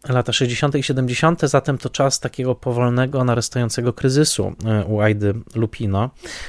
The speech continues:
E, ona jednak, i to podkreśla jej biograf, e, była dosyć mocno rozerwana pomiędzy, em, swoim konserwatywnym ideałem kobiety jako przede wszystkim żony i matki. Ona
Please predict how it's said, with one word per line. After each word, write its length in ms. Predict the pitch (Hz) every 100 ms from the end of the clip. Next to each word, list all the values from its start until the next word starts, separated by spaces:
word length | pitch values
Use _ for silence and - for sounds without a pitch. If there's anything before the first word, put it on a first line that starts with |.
| - -
E, 400 | 117 110 107 110
ona 360 | 127 139 139 135
jednak, 520 | 120 143 123 139 139
i 40 | 120
to 120 | 123
podkreśla 520 | 117 - 127 - 113
jej 160 | 110 110
biograf, 680 | 113 117 120 107 104 - -
e, 260 | 110 107 104
była 280 | 120 117
dosyć 300 | 117 120 123
mocno 300 | 120 127 -
rozerwana 600 | 117 110 113 113 127 120
pomiędzy, 520 | - 107 104 101 104 104 - - - -
em, 400 | 110 107 104 104
swoim 440 | - - 110 107 107
konserwatywnym 840 | - 110 123 117 113 139 123 123
ideałem 680 | 123 113 110 117 113 110 110 - - -
kobiety 480 | 135 123 131 - 120
jako 520 | 110 - 113 107 131 - - 104
przede 300 | - 143 127
wszystkim 420 | - 131 - 123 117
żony 320 | 117 113 117
i 80 | 113
matki. 520 | 104 98 - - 123
Ona 200 | 117